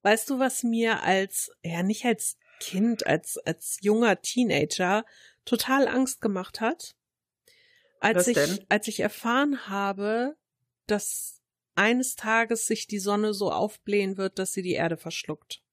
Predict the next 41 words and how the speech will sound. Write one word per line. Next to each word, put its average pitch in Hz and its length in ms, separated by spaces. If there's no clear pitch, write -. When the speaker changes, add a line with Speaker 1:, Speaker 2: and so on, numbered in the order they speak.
Speaker 2:
<laughs> - 1000
Speaker 1:
Und 214 160
das 226 160
hat 269 140
mir 269 100
total 294 440
Angst 269 320
gemacht, 180 420
so 277 200
lange, 247 280
bis 220 220
ich - 120
begriffen 214 500
habe, 185 480
also, 202 340
Speaker 2:
<laughs> - 760
Speaker 1:
erstens, 269 600
ich - 100
krieg's - 260
ja 214 80
gar 175 160
nicht 190 140
mehr 175 100
mit, 185 220
das 160 160
ist - 160
ja 180 180
so 185 300
Speaker 2:
Nee. 196 440
Speaker 1:
weit, 160 580
so 196 280
Speaker 2:
Ja, 185 340
Speaker 1:
weit 165 140
Speaker 2:
es 165 40
wird 233 140
noch 285 100
Speaker 1:
weg. - 100
Speaker 2:
ein - 20
paar 202 100
Jahre 202 420
dauern. 175 500